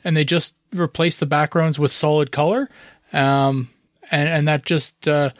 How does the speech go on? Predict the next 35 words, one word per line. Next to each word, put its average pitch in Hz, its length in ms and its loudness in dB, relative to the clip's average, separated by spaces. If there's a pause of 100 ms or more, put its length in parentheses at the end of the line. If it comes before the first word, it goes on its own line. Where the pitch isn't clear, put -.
(280)
I 190 60 -2
don't 202 80 2
know, 190 120 2
kinda 175 240 0
threw 156 280 -2
me 247 140 0
a 254 40 -2
bit. 262 300 -4 (360)
Um, 139 440 0
but 156 220 -2
I, 165 220 0
I 165 40 2
do, 196 420 -2
I 170 120 0
do 185 180 0
like 170 300 -2
Winston's, 165 580 -2
uh, 139 140 2
character, 170 600 0 (200)
character 165 420 0
art 180 280 0
a 160 80 -2
lot. 170 420 -2 (300)
Um, 139 360 0
it 151 140 -2
just, - 320 -2
uh, 147 60 2
it 151 160 0
just 160 160 -2
seemed 156 240 2
like 143 180 0
the, 135 300 2
uh, 127 180 2 (460)
like 139 180 -4
the, 139 420 -2